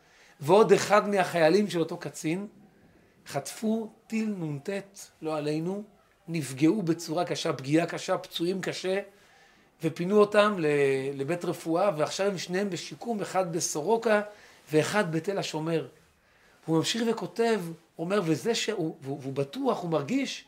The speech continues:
שזה שהבן שלו יצא משם, ברוך השם, בלי שום פגע, הוא אומר, הוא כותב, "זה לא גזירת גורל.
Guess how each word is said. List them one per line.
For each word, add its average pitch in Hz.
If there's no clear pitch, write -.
שזה 196
שהבן 196
שלו 175
יצא 190
משם, 156
ברוך 220
השם, 226
בלי 185
שום 190
פגע, 131
הוא 151
אומר, 214
הוא 180
כותב, 208
"זה 139
לא 190
גזירת 139
גורל. 107